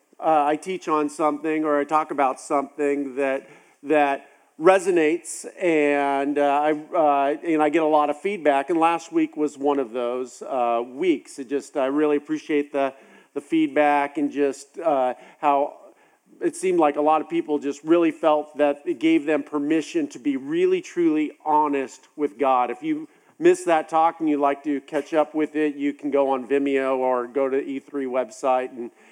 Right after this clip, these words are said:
and click on the, on the link and catch up with it. It's a great way to keep with the series. Thi-, uh, so God Hear Me.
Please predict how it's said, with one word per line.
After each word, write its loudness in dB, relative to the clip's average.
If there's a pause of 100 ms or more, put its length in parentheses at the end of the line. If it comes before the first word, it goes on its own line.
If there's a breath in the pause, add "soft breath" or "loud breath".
(120)
and -6
click -6
on -2
the, -2
on -4
the -6
link -4
and -14
catch -8
up -4
with -6
it. -12
It's -20
a -20
great -4
way -2
to -8
keep -8 (340 soft breath)
with 6
the 0
series. 2 (440 soft breath)
Thi-, 2
uh, 2
so 2
God 2
Hear 4
Me. -2